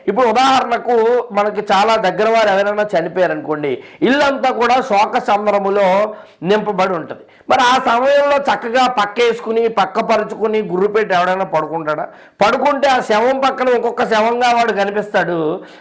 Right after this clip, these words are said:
ఆ కార్యం జరుగుతుంది తప్ప అట్లా ఎవరో కూడా చేయరు.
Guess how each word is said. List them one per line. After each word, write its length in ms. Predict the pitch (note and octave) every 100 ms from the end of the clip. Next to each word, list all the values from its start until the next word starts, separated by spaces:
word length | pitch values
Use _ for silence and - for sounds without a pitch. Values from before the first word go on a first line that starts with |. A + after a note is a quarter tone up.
| -
ఆ 180 | F3 A3+
కార్యం 440 | A#3+ A3+ A3+ B3 A#3
జరుగుతుంది 480 | G#3+ G#3+ G3 G#3+ G3
తప్ప 280 | F#3 F#3
అట్లా 520 | G#3+ G#3 G3+ G3+ A3 A3+
ఎవరో 300 | F#3 F#3+ F#3+
కూడా 300 | F3+ F3+ - - _ _ _ _ _ _ - -
చేయరు. 200 | D3